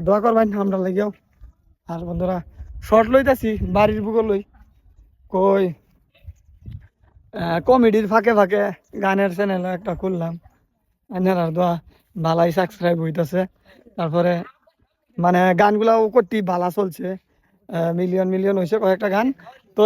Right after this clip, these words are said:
এই গানটা একবার আইবেন, আহ, আমি নতুন মানে তারারে ইয়া করতাছি, আনা-, আনার চেষ্টা করতাছি। তো আনার চেষ্টা করতাছি। এই যে আমরা বাইশটা ইন্দা আছে, আর ইন্দা বাইক নিয়ে আছে, আই নিবেন? এ ভাই, তো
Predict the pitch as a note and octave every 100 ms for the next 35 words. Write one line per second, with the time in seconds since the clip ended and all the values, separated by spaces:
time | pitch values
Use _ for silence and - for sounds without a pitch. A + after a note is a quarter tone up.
0 | A3 A#3 A#3 A3 A#3 A#3+ A3 _ _ -
1 | G#3+ G#3+ A#3+ G#3 A3+ A#3+ - _ _ _
2 | _ - F3+ F3+ F3 F#3 F#3+ G3+ F#3 _
3 | _ _ - F#3 G#3 G3+ A3+ A3 G#3 F#3
4 | F3+ F3+ F3+ F3 E3+ F3 E3+ F3+ F3+ F3+
5 | F3+ - F3 F3 E4 - _ _ G#3+ A3+
6 | A3+ G#3+ A3+ G#3 G#3+ G3 F3+ F#3 G3 G#3
7 | B3 - _ _ _ _ _ _ - F3+
8 | F3+ F#3+ F#3 F#3+ F#3 F#3 E3+ E3+ F#3 E3
9 | E3 D#3+ D#3+ E3 E3 D#3 - F3+ F3 F3
10 | A3 D4 _ _ - - _ _ _ _
11 | C#3+ C3 _ _ _ _ F3 E3+ F#3 G3+
12 | G3 F#3 G3+ G3 B3+ C4+ C4+ D4 C#4 E3
13 | E3+ E3+ D#3+ - A3+ D3+ G#3+ C4 - B3+
14 | D4+ - - - G3+ F3+ D#3 C#5+ - A#4
15 | _ - -